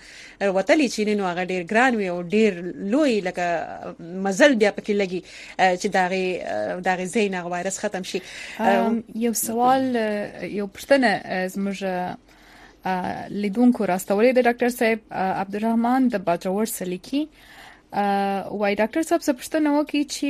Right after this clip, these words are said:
Speaker 2: بار بار د واکسین، واکسین ورکولو و ماشوم ته خو څه،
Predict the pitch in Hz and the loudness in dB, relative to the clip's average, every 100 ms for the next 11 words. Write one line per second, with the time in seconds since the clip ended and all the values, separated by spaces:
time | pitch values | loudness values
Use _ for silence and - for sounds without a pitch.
0 | 240 240 294 254 285 254 202 190 208 - | 2 4 4 4 2 4 2 0 -2 -2
1 | 285 277 208 202 202 - 277 220 - 196 | 0 0 2 0 0 0 2 2 0 0
2 | 254 247 170 - 190 202 190 202 330 320 | 2 2 2 -4 -8 -4 -4 -4 -2 -2
3 | 269 247 220 - | -4 -8 -10 -6